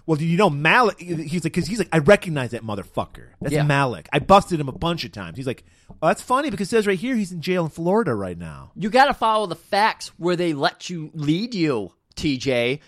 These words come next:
Speaker 2: This is why you're not a lieutenant.
Speaker 1: And you know what? This is probably just a rape. It was no, there's no kidnapping.
Speaker 2: Yeah, you said you know this Bonnie girl. I remember seeing her. She's a little skank,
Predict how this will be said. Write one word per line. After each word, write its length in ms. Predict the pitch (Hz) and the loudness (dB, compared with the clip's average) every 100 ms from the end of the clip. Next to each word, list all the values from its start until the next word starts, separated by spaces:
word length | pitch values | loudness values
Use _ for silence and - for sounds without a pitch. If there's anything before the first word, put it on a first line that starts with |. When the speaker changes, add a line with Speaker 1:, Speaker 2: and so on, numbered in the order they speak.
| - | -8
Speaker 2:
This 180 | 214 - | -8 -6
is 140 | 180 | -10
why 160 | 196 196 | -6 -4
you're 180 | 185 | -4
not 240 | 170 185 175 | -6 -8 -10
a 20 | 147 | -10
lieutenant. 920 | 143 147 - - 165 165 127 - - | -8 -8 -10 -14 -10 -8 -8 -12 -6
Speaker 1:
And 100 | 175 | 0
you 80 | 240 | 4
know 60 | 277 | 6
what? 100 | 262 | 4
This 120 | 269 | 0
is 80 | 302 | 0
probably 400 | 285 302 311 302 | 6 6 6 4
just 160 | 262 | 2
a 40 | 269 | 0
rape. 540 | 160 226 277 302 - | 0 2 4 4 2
It 100 | - | -2
was 140 | 233 - | -2 -4
no, 220 | 240 233 | -10 -14
there's 160 | 214 | -10
no 80 | 285 | -10
kidnapping. 680 | 269 - 170 151 160 160 202 | -10 -4 -4 0 0 0 2
Speaker 2:
Yeah, 180 | 277 214 - | 2 2 -4
you 140 | 254 | -6
said 240 | 277 302 254 | -2 0 0
you 80 | 240 | 0
know 140 | 240 | 0
this 160 | 226 - | 0 0
Bonnie 320 | 202 220 220 | 0 0 -2
girl. 420 | 151 127 123 131 _ | -2 0 0 -4 _
I 80 | 247 | -2
remember 260 | 269 233 165 | 2 2 0
seeing 320 | - 160 143 | -2 -4 -4
her. 160 | 147 156 - | -6 -8 -14
She's 180 | - 698 | -14 -6
a 420 | 719 622 - 392 | -4 -4 -4 -2
little 160 | 233 127 | -2 -4
skank, 140 | - | -14